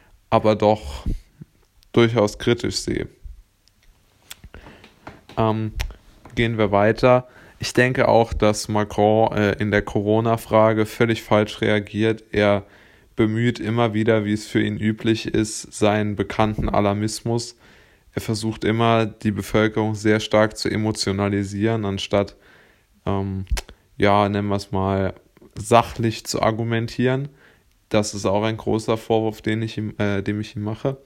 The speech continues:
Und er hat vor allen Dingen verlernt, seine eigentlich größte Stärke, nämlich sein souveränes Auftreten beizubehalten. Denn er hat völlig ohne Grund solche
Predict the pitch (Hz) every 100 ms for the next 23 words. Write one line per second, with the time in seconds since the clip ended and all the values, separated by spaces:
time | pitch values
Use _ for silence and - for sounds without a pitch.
0 | - - - - _ _ _ - 117 131
1 | 117 113 120 120 - - - 113 113 113
2 | 110 113 110 - 104 101 104 110 113 -
3 | _ - - - - - 107 107 - 120
4 | 107 107 - 117 127 - 110 - 107 127
5 | 127 104 101 101 101 - - 98 101 98
6 | 101 98 101 101 101 107 107 104 - 113
7 | 131 - 98 101 101 95 92 90 95 95
8 | 92 90 90 90 - - _ _ _ -
9 | _ _ - 110 113 110 - 110 110 135
10 | - - - - - 135 135 110 117 127
11 | 120 - 107 117 123 - _ _ _ _
12 | - - 113 113 113 120 110 107 104